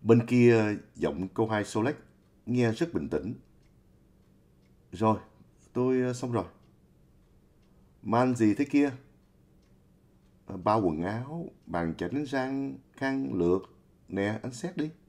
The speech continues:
"Thôi, đưa, lên xe." Xe rồ máy, sang số ve,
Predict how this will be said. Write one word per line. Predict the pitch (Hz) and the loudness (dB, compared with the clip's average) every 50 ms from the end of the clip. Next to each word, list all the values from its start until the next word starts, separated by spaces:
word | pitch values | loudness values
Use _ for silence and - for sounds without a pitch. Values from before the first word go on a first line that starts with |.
| _ _ _ _ _ _ _ _ _ _ _ _ _ _ _ _ _ _ _ _ _ _ _ _ _ _ _ - | _ _ _ _ _ _ _ _ _ _ _ _ _ _ _ _ _ _ _ _ _ _ _ _ _ _ _ -4
"Thôi, | - 110 113 127 135 131 120 90 - - - - - - - | 2 4 4 6 6 6 4 4 2 -6 -12 -12 -12 -8 -2
đưa, | 98 117 135 - - - - - - - - | 0 4 4 4 2 0 -8 -20 -20 -18 -8
lên | - 101 117 113 | -2 0 0 2
xe." | 123 127 107 - - - - _ _ _ _ _ _ _ _ _ _ _ _ _ _ _ _ _ _ _ _ _ _ _ _ _ _ _ _ _ _ _ _ _ _ _ _ | 2 0 0 0 -4 -18 -20 _ _ _ _ _ _ _ _ _ _ _ _ _ _ _ _ _ _ _ _ _ _ _ _ _ _ _ _ _ _ _ _ _ _ _ _
Xe | - - 160 156 156 | -8 -2 -2 0 0
rồ | 123 107 92 85 | 2 2 2 2
máy, | 76 80 95 117 135 160 208 240 - - _ _ _ _ _ _ _ _ _ _ _ _ _ _ _ _ - | 2 0 -2 -4 -4 -6 -8 -10 -12 -16 _ _ _ _ _ _ _ _ _ _ _ _ _ _ _ _ -20
sang | - - - 135 127 120 117 | -16 -8 -2 0 0 0 0
số | - - 143 143 | 0 0 0 2
ve, | 131 120 120 117 117 110 | 4 2 2 2 0 -4